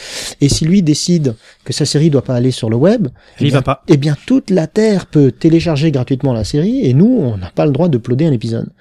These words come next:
Speaker 1: Je veux dire, on a dû batailler pendant des années pour avoir une minute de trailer sur Internet. Au début, pour mettre les trailers sur Internet,
Speaker 2: Ouais,
Speaker 1: c'est
Speaker 2: c'est
Speaker 1: comme si on avait parlé du diable.
Speaker 2: Comme
Speaker 1: On
Speaker 2: les,
Speaker 1: veut
Speaker 2: comme
Speaker 1: mettre,
Speaker 2: Internet, ouais.
Speaker 1: on veut mettre une minute de trailer sur YouTube. Comment ?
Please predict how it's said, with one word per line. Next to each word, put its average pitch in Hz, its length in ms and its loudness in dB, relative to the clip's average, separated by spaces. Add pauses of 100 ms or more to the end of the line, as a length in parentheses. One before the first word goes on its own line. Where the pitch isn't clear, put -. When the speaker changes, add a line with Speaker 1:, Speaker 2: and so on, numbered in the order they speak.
(340)
Speaker 1:
Je - 100 -6
veux 131 60 0
dire, 131 120 2
on 143 80 4
a 151 60 4
dû 170 100 2
batailler 165 420 2
pendant 120 220 0
des 120 200 2
années 180 220 4
pour 120 200 -4
avoir 151 300 0 (460)
une 151 160 4
minute 156 340 6
de 120 120 0
trailer 143 340 0
sur 101 180 -6
Internet. 175 500 0 (120)
Au 120 100 0
début, 135 260 4
pour 151 140 0
mettre 131 180 -2
les 110 80 -2
trailers 135 260 0
sur 113 140 -8
Internet, 143 380 2
Speaker 2:
Ouais, 139 60 -2
Speaker 1:
c'est 143 80 -6
Speaker 2:
c'est 113 80 -2
Speaker 1:
comme 151 160 0
si 131 120 -4
on 117 40 0
avait 117 140 0
parlé 113 220 -2
du 160 140 0
diable. 175 300 0 (760)
Speaker 2:
Comme 180 140 2
Speaker 1:
On 190 40 4
Speaker 2:
les, - 80 4
Speaker 1:
veut 165 100 2
Speaker 2:
comme 196 120 6
Speaker 1:
mettre, 170 240 4
Speaker 2:
Internet, 160 240 -4
ouais. 165 80 -6
Speaker 1:
on 180 40 2
veut 175 200 4
mettre 202 320 4
une 165 100 6
minute 175 320 6
de 156 140 2
trailer 165 320 2
sur 151 180 0
YouTube. 156 380 2 (280)
Comment ? 120 520 2